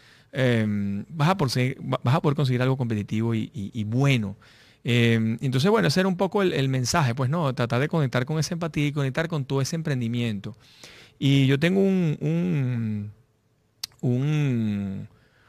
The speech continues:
un testimonial bien chévere que es, am, hace unos, ¿qué será? Cuatro años. Cuando la pri-, ya, yo viniéndome a los Estados Unidos, yo, yo acabo de cumplir cuatro años aquí en los Estados Unidos, desde que me vine a montar el startup, me vine con con esa visa especial, gracias a,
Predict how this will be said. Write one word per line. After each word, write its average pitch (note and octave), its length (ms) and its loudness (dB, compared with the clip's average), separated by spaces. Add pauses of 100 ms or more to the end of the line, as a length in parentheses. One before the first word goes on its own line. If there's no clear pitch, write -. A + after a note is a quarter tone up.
(280)
un D3 140 2
testimonial C#3+ 720 2
bien D#3+ 160 0
chévere C3 420 2
que A#2+ 360 0
es, A#2 220 -4
am, A#2+ 680 0 (400)
hace C3 340 -4
unos, C#3 960 -6
¿qué B2 100 -8
será? C#3+ 240 -4
Cuatro A#2 300 -6
años. C#3+ 240 -6
Cuando A#2+ 200 -4
la C3 120 -2
pri-, C#3 300 -8
ya, D#3 140 0
yo C#3 200 -4
viniéndome E3 380 0
a - 20 0
los B2 60 0
Estados C3+ 260 0
Unidos, C#3+ 180 0
yo, C3 120 -2
yo B2+ 160 -4
acabo D3 180 2
de D#3 60 4
cumplir C#3 260 -2
cuatro C3+ 260 0
años C#3 160 -2
aquí C3 140 -4
en C3 40 -4
los B2+ 100 0
Estados A#2+ 260 0
Unidos, B2+ 300 0 (640)
desde G#2+ 180 0
que G#2+ 80 -2
me G#2+ 140 0
vine A2 180 -2
a B2 40 -4
montar A#2 260 -6
el B2 60 -2
startup, A#2+ 520 -4
me A2+ 120 -8
vine A2+ 160 -6
con G#2 300 -8 (680)
con G#2+ 220 -2
esa A#2+ 180 -2
visa B2 220 0
especial, A#2+ 520 -4
gracias A2+ 360 -10
a, F#2+ 320 -10